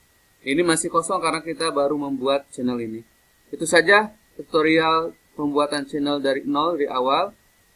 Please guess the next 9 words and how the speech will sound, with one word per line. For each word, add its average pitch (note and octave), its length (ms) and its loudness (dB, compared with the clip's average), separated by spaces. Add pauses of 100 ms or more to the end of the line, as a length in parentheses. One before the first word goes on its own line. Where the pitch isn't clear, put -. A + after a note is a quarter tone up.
Mudah-mudahan C#3 480 0
ada D3 160 0
manfaatnya. D3 720 -2 (320)
Sekali C3+ 160 -8
lagi, D3+ 200 0 (120)
jangan C#3 240 -8
lupa D3 160 -2
untuk C#3 320 -4
subscribe, D3 560 -6